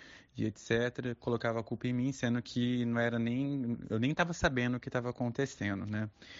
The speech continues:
E eu tava levando a culpa do, da situação. E <clears throat> uma situação, assim, que ficou bem claro que tava tendo, é, uma perseguição, um assédio moral direto comigo,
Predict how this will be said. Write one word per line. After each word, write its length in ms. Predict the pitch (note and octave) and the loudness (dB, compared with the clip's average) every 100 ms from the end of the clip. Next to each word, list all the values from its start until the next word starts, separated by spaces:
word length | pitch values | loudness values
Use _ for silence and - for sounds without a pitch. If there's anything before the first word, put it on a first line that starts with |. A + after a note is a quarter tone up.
| - - - - | -16 -18 -18 -6
E 300 | A2 G#2 G#2 | -2 0 2
eu 160 | G#2 G#2 | 2 2
tava 180 | A2 | 4
levando 280 | A#2 A2+ A#2 | 4 4 2
a 60 | A#2+ | 2
culpa 300 | - A#2+ A#2+ | 2 2 4
do, 380 | A#2+ B2 A#2 A#2+ | 4 4 2 0
da 100 | A2+ | 0
situação. 580 | - C#3+ D3 - G2 G2+ - - - - - - | 2 2 2 -2 -4 -6 -14 -18 -16 -18 -16 0
E 880 | B2+ B2+ C3 C3 C3 C3 B2+ B2+ - | 4 4 4 6 6 6 4 4 4
<clears throat> 920 | E3 C3+ G2 - - _ _ _ - | 4 4 -2 -8 -20 _ _ _ -2
uma 140 | B2+ B2+ | 2 2
situação, 380 | - C#3+ D3+ | 4 2 2
assim, 200 | C#3+ D3+ | 2 0
que 80 | C3 | -2
ficou 240 | - - C3+ | -2 0 2
bem 320 | A2+ C3+ F#3+ - | 4 2 2 -4
claro 440 | - A#2+ B2+ A2 | 2 4 4 2
que 100 | - | 0
tava 220 | A#2 A2+ | 2 2
tendo, 440 | A2 A2+ A2 G#2+ G#2+ | 2 0 2 2 2
é, 260 | A2+ G#2+ A2 | 2 2 0
uma 380 | A2 A2 A2 | 0 0 0
perseguição, 800 | G#2+ A2 - G#2+ G#2 - G#2+ G#2+ | 2 0 0 -2 -2 0 0 2
um 120 | G#2+ | 2
assédio 420 | G#2+ G2+ A2+ G#2 G#2+ | 0 0 0 0 0
moral 440 | G#2+ G#2+ A2 G#2+ - - - - | 2 2 2 0 -6 -18 -18 -6
direto 480 | A#2 A2+ A2 A#2+ - | 2 4 6 4 2
comigo, 540 | - G#2+ A2+ C3+ A2+ | 0 2 2 0 -2